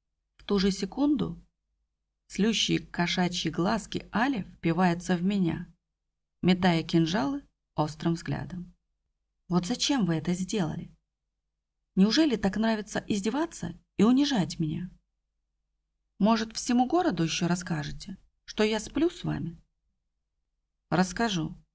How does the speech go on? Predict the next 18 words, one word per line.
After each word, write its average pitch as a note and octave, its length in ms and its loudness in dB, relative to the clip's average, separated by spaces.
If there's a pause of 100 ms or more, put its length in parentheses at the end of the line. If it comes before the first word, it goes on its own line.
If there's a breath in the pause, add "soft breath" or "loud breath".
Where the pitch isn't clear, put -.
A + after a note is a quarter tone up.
(280)
не F3+ 120 6
сомневайся». F3+ 840 0 (840)
Тянусь F3 420 2
к - 100 -16
блюду A3+ 380 0
с F#3 60 -8
тушёным F3+ 580 0
мясом, G#3+ 640 -4
накладывая F#3 640 0
себе E3+ 340 -2
побольше. E3 640 -6 (840)
«Как A3+ 200 0
раз G3+ 200 2
хотел G3+ 360 2
вывести G#3 400 0
тебя F#3 280 2
в F#3+ 40 -6
свет. D#3 440 -6